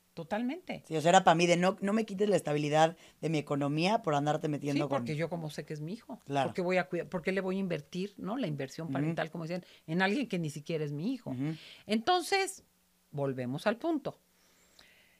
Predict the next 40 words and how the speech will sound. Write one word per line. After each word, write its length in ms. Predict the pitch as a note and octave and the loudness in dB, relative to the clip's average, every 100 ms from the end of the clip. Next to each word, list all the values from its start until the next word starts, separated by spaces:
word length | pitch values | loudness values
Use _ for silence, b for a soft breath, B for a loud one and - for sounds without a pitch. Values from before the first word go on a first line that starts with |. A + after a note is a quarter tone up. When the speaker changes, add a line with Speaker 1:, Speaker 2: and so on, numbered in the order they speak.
| b b _ _ | b b _ _
Speaker 1:
Fíjate 300 | A#3+ D#4 F#3+ | -2 -2 -2
qué 60 | F3 | -6
interesante. 680 | E3+ F3+ F#3 G#3+ A3 - - | -4 -4 -2 -4 -4 -8 -6
En 260 | G3+ G#3+ G#3+ | -4 -2 -2
los 180 | G#3 - | -4 -4
principios 760 | G#3 G#3 - D4 - F4 D#4 | -2 -2 -4 -14 -8 -6 -2
de 100 | A#3 | -2
la 120 | D3+ | -2
evolución 500 | C#3+ C#3+ C#3 - F3+ | -2 -4 -6 -6 -6
humana, 400 | G3 C#3 C3 C#3 - | -4 -4 -4 -6 -6
el 160 | G3+ | -6
enamoramiento 680 | G3+ G3+ F#3+ F#3 G3 A#3+ C4 | -2 -2 -2 -2 -2 -4 -4
duraba 460 | A#3+ E3 D#3+ F3+ - _ _ - | -4 -2 -2 -4 -8 _ _ -12
lo 120 | E3+ | -10
que 100 | E3 | -8
dura 220 | D#3+ G3 D#3+ | -8 -6 -6
ahora, 340 | F3+ - - _ _ _ - _ _ _ _ - | -6 -10 -16 _ _ _ -20 _ _ _ _ -10
entre 220 | F#3 F#3+ | -8 -4
uno 120 | A#3 | -4
y 60 | A#3+ | -4
tres 260 | G#3 G#3 F#3+ | -6 -8 -6
años, 280 | F#3+ D3 - | -8 -10 -12
que 120 | F#3+ | -6
tenía 420 | G3+ G#3 B3+ E4 | -2 0 0 -2
que 160 | - C#4+ | -4 -2
ver 280 | E3 E3 _ _ _ - | -2 -4 _ _ _ -8
con 160 | D#3 | -8
que 140 | D3 - | -8 -8
cuando 260 | C3 C3 | -6 -6
la 120 | B2 | -6
mujer, 360 | C3+ C#3 G3 - | -8 -8 -10 -6
cuando 260 | F3+ E3 D#3+ | -2 0 0
los 200 | D#3 D3+ | -2 2
hombres, 360 | B3 A#3 C#3 C3+ _ B2+ A2+ | 2 2 -4 -8 _ -18 -14
el 140 | A#2+ - | -14 -4
ser 200 | F#3+ G3 | -2 -2
humano, 460 | F3 E3 E3 E3+ | -2 -2 -4 -6
¿no? 180 | D3+ D#3+ | -6 -6
se 120 | - | -6
hizo 320 | D3+ F3+ D3 | -6 -4 -6